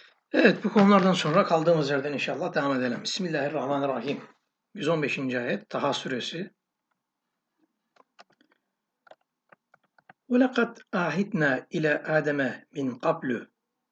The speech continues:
فَنَسِيَ وَلَمْ نَجِدْ لَهُ عَزْمًا. Ve andolsun diyor,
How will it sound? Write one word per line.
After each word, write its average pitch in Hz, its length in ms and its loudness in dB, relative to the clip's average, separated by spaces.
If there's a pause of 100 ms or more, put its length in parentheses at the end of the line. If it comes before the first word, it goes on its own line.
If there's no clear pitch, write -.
(680)
فَنَسِيَ 160 600 2
وَلَمْ 143 340 2 (420)
نَجِدْ 160 400 -4
لَهُ 135 500 -2 (420)
عَزْمًا. 117 360 0 (760)
Ve 208 60 -6
andolsun 220 560 -2
diyor, 151 480 -4